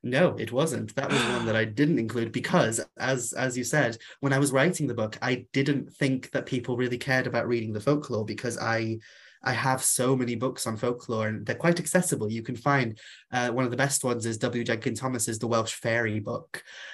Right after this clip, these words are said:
Speaker 1: And they're all just very easily accessible. You can get British Goblins by Wirt Sykes for something like ninety-nine p on Amazon and such. They're very accessible and very easy to find, but people don't seek them out. And yet, when I wrote my book,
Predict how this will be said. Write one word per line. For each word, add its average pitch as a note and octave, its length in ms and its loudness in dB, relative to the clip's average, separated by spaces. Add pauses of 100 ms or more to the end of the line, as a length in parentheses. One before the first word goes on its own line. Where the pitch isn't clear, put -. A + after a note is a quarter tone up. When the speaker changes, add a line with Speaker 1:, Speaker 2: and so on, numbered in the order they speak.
(100)
Speaker 1:
And A2+ 460 -2
they're C#3+ 280 6
all F3+ 240 8
just B2+ 260 -6
very C#3 280 2
easily B2+ 420 -2
accessible. B2 680 -2
You A#2 100 -2
can A2+ 100 -10
get B2+ 200 -6
British C3+ 320 -2
Goblins A#2+ 520 -2
by A2+ 120 2
Wirt A2+ 300 0
Sykes - 560 -2
for A2 160 -2
something A2+ 280 -4
like A2 160 -2
ninety-nine A2 480 -4
p A2 240 -4
on A2 120 0
Amazon A2+ 400 -2
and A2+ 100 -8
such. A#2+ 320 -6 (540)
They're C3 120 4
very D3 280 4
accessible D3+ 480 0
and A2+ 80 -2
very A#2+ 180 2
easy A#2 240 -4
to A2 80 -8
find, C3 340 2
but - 160 -8
people D3 280 0
don't B2+ 340 0
seek - 380 -6
them A2 100 -4
out. B2+ 400 -2
And A#2 160 -6
yet, - 420 0 (300)
when B2+ 100 0
I F3 120 6
wrote A#2+ 200 2
my F3 160 6
book, C3 360 -2